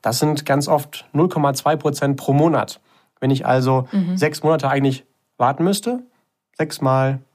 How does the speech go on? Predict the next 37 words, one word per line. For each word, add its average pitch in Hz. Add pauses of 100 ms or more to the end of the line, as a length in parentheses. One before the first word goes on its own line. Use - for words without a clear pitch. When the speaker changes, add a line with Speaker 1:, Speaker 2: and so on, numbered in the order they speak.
(140)
Speaker 1:
null 131
Komma 127
zwei 135
pro 127
Monat 175
bedeutet, 151 (260)
wenn 135
ich 120
sofort 190
das -
Geld 208
haben 143
will, 143
dann 147
ziehen 208
die 196
mir 170
nochmal 151
eins 175
Komma 151
zwei 156
Prozent 139
ab. 127 (160)
Das 123
ist 147
aber 143 (180)
oft -
mehr, 165
als 147
ich 139
in 139 (280)
Jahren 175
überhaupt 151
an 143
Rendite 135
gemacht 117
habe. 120